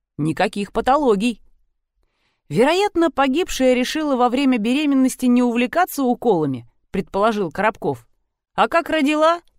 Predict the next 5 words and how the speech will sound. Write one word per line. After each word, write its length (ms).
сразу 440
в 60
разнос 420
пошла». 460
«Нелогично», 1200